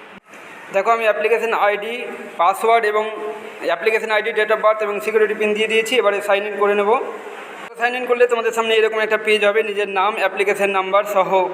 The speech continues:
যদি নিচের দিকে যাও, তাহলে তোমরা দেখতে পাবে। দেখো পেজের নিচের দিকে একেবারে চলে আসলে তোমরা দেখতে পাচ্ছ view or download admit card, এই যে view or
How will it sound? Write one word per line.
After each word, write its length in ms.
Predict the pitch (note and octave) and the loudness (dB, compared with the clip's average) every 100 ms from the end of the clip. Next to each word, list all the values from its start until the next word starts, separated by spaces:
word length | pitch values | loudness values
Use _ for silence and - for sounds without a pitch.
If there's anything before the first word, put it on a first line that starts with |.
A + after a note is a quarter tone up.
| - - - | -8 -6 -2
যদি 160 | F#3 | 0
নিচের 240 | G3+ G#3 A#3+ | 0 0 0
দিকে 160 | A#3 | 0
যাও, 160 | G#3+ G#3 | 2 2
তাহলে 200 | G#3 G3 | 0 0
তোমরা 220 | G3+ F#3 | -2 0
দেখতে 240 | F#3 F#3 | 0 -2
পাবে। 320 | G#3 F#3 F3 - - - - - - - - | 0 0 -2 -6 -10 -12 -14 -16 -18 -20 -4
দেখো 160 | F#3 | -2
পেজের 300 | A3+ A#3+ A#3 | 2 2 2
নিচের 280 | A#3 A#3+ B3+ | 0 0 -2
দিকে 260 | A3+ - B3 | -2 0 2
একেবারে 340 | A#3 A3+ A3+ | 4 4 4
চলে 220 | A3+ G#3+ | 2 2
আসলে 260 | G#3 G3+ G#3+ | 2 2 -2
তোমরা 200 | A3 G3+ | 0 0
দেখতে 220 | G3 G#3 | 0 0
পাচ্ছ 180 | G#3+ G#3 | 0 0
view 320 | G#3 D3+ A3 | -2 -2 -2
or 200 | A#3+ G3+ | 2 2
download 500 | G3+ F#3+ F#3+ G3 A3+ - - E3 | 4 0 2 2 2 0 0 0
admit 280 | F#3+ G3+ G3+ - | 0 -2 -2 0
card, 180 | F3 - | 0 0
এই 60 | G3 | -2
যে 100 | F#3+ | -2
view 200 | E3+ G#3 | -4 0
or 100 | G#3+ | 0